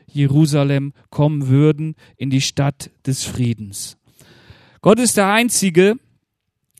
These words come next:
wahre Gott und er ist der einzige, der in der Lage ist, auch die Menschen von ihren Problemen zu befreien. Und deshalb predigen wir das Evangelium vom Glauben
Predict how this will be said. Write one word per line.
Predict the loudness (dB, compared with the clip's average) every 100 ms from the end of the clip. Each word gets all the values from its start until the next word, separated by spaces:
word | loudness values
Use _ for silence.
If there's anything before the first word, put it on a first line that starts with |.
| _ -8
wahre | -2 0 2 2 2
Gott | 4 4 2 -8 -12 -16 _ _ -20 _ _ _
und | 4 4 4 -8 -18 _
er | -2 -2
ist | -2 -4
der | -4
einzige, | -2 -2 -2 -2 0 -2 -6 -16 _ _ _ _
der | 0 2 4 2 -4
in | -2
der | 0
Lage | 2 0 0 0 -2
ist, | -2 -4 -10 -4
auch | -2 -2 -8 _ _ _
die | -4
Menschen | 0 -2 -2 -6 -6 -6
von | -4 -2
ihren | -2 -4
Problemen | -6 -2 0 0 0 -4 -12 _ -14
zu | -6 0
befreien. | 0 -2 -10 -10 -12 -14 _ _ _ _ _ _ _ _
Und | -6
deshalb | -4 2 2 2
predigen | 0 2 2 -4 -2
wir | 0
das | 0 -2
Evangelium | -2 -2 0 -2 -2 -4 -8 _ _ _ _ _ _ -8
vom | -4 -2
Glauben | -2 0 0 0 -8